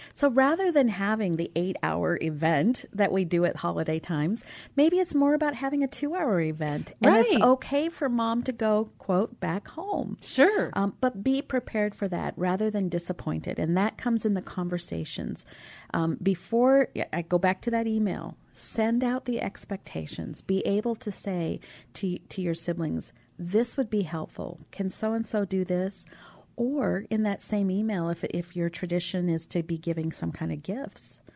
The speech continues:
Speaker 1: talk about what are appropriate gifts. We still want that tradition, but
Speaker 2: Right.
Speaker 1: it's gonna adjust a little bit.
Speaker 2: And, you know, <clears throat> the gift,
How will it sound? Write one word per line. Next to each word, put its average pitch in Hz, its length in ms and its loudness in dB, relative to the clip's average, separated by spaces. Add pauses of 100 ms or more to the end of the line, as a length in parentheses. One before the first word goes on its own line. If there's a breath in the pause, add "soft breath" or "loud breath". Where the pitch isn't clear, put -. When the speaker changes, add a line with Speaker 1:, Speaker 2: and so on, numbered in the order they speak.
(1080 loud breath)
Speaker 1:
talk 135 300 -8
about 180 280 -4
what 180 140 -4
are 196 180 -2
appropriate 190 600 -6
gifts. 196 380 -6
We 180 80 -2
still 233 360 -2
want 180 320 -2
that 170 200 -2
tradition, 170 720 -4
but 208 60 2
Speaker 2:
Right. 196 240 10
Speaker 1:
it's 156 120 -4
gonna 202 280 -2
adjust 185 600 -8
a 202 40 -4
little 180 260 -6
bit. - 360 -10 (340 loud breath)
Speaker 2:
And, 254 180 6
you 254 80 8
know, 240 280 6 (120)
<clears throat> - 120 -20
the 247 380 8
gift, 226 480 6